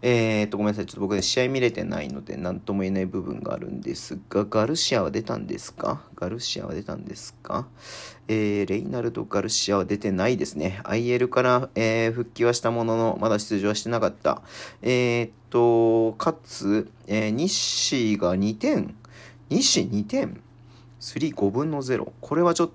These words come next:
と、あ、やっぱそこがブレーキだったのがあったのかな。でもその代わりね、住田くんが、えーと、住田くんが、えー、二十六得点。素晴らしいね。うん。はい。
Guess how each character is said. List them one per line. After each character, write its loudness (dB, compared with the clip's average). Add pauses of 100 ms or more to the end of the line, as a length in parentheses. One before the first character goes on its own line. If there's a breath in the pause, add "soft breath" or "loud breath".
と、 0
あ、 2
や 2
っ -6
ぱ -6
そ -6
こ -6
が 2
ブ 2
レ 6
ー 0
キ -6
だ 2
っ 0
た -4
の -4
が -2
あ -4
っ -16
た -8
の -8
か -6
な。 0
で 0
も -4
そ -6
の 0
代 2
わ 4
り 0
ね、 0
住 -2
田 2
く -8
ん -2
が、 8
え 2
ー 0
と、 2
住 -4
田 -4
く -6
ん -2
が、 4
え -2
ー、 2
二 0
十 -4
六 -6
得 -4
点。 -2
素 -14
晴 0
ら 2
し -2
い -2
ね。 -6 (120)
う -2
ん。 0 (800 loud breath)
は -4
い。 -4